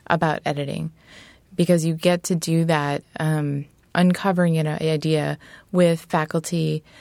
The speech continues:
and with students and with projects and workshops and spaces. And,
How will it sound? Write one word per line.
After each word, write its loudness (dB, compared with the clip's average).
and 4
with -2
students -4
and 2
with -4
projects -6
and -4
workshops -4
and 0
spaces. 0
And, -2